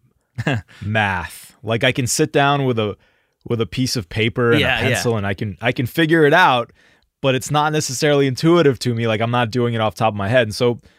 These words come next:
Speaker 2: one thing I found when trying to build harmonies is a lot of times if, like, the vocalist already has the melody line, I will actually, like, pick that out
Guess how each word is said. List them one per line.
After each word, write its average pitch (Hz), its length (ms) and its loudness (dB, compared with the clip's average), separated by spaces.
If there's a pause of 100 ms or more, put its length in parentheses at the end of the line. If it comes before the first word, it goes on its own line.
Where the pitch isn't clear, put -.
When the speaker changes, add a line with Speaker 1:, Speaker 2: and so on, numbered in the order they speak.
(300)
Speaker 2:
one 151 240 -2
thing 165 240 -2
I 127 240 0
found 107 720 -2 (100)
when 113 220 -6
trying 113 300 -4
to 104 100 -8
build 104 280 -4
harmonies 107 560 -4
is 95 320 -4 (380)
a 110 80 -8
lot 127 160 2
of 123 40 -2
times 120 280 -4
if, 95 180 -8
like, 101 220 -6
the 104 60 -6
vocalist 113 580 -2
already 101 320 -2
has 160 280 0
the 147 80 -2
melody 98 420 -2
line, 85 440 -8 (920)
I 117 180 0
will 127 160 4
actually, 117 320 -2
like, 98 300 -4
pick - 280 -2
that 104 240 0
out 98 400 -2